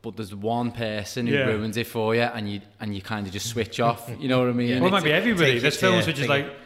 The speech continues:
Speaker 2: I'm not gonna say anything. I don't
Speaker 1: That's
Speaker 2: know, but
Speaker 1: it. Like,
Speaker 2: there's
Speaker 1: you're watching
Speaker 2: really
Speaker 1: it.
Speaker 2: good films. They just
Speaker 1: You're watching it, and you're like, "Oh, this is,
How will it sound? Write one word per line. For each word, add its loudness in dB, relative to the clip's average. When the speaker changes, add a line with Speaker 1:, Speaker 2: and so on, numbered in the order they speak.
Speaker 2:
I'm -12
not -6
gonna -8
say -6
anything. -6
I -4
don't -6
Speaker 1:
That's -4
Speaker 2:
know, 0
but 2
Speaker 1:
it. -6
Like, 0
Speaker 2:
there's 0
Speaker 1:
you're 2
watching 4
Speaker 2:
really 6
Speaker 1:
it. 2
Speaker 2:
good 0
films. -2
They -6
just -8
Speaker 1:
You're -2
watching -2
it, -4
and -2
you're -2
like, 0
"Oh, -2
this -4
is, -10